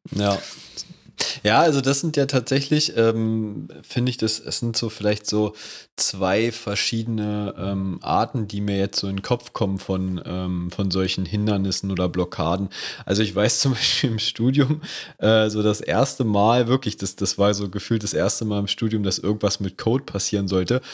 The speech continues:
Ähm, da hieß es so, „Schreib doch mal zu, äh, diesem Sachverhalt, zu dieser Aufgabe, Algorithmus, wie auch immer, ähm, Pseudocode.“ Und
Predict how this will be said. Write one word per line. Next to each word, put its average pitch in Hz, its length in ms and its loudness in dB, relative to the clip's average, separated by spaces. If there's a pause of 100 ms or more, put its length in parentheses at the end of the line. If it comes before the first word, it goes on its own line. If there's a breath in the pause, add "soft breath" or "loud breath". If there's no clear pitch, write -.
(440 loud breath)
Ähm, 98 320 2
da 95 80 4
hieß 107 260 0
es 113 120 -2
so, 107 140 2
„Schreib 101 420 2
doch 143 200 0
mal 120 440 4
zu, 117 560 0
äh, 107 300 4
diesem 117 300 0
Sachverhalt, 123 640 0
zu - 120 -2
dieser 104 400 0 (140)
Aufgabe, 107 560 2
Algorithmus, 110 500 -2
wie 101 60 -2
auch - 80 -4
immer, 113 160 -2 (400 loud breath)
ähm, 104 320 2 (100)
Pseudocode.“ 98 720 -2 (760 loud breath)
Und - 140 2